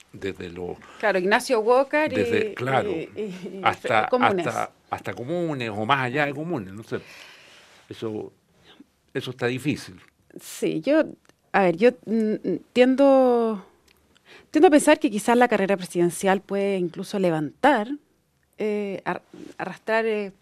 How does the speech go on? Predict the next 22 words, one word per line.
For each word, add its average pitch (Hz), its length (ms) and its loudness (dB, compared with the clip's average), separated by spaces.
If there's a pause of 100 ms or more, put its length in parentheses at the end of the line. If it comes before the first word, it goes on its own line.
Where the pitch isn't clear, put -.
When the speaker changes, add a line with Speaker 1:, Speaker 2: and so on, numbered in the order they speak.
(340)
Speaker 2:
mediáticamente 208 960 -2
y 208 60 -8
simbólicamente 226 1120 -2
a 214 320 -4
candidatos 202 640 -10
de 196 180 -10
uno 214 340 -8
y 202 60 -12
otro 208 180 -12
lado. 175 340 -4
O 170 40 -14
sea, 185 320 -16
si 185 100 -12
Mario 196 280 -6
Desbordes, 185 340 -12
por 175 140 -12
ejemplo, 165 540 -6
o 151 40 -10
Joaquín 170 320 -14
Lavín, 170 420 -4 (520)
eh, 156 360 -4
promueven 214 840 -4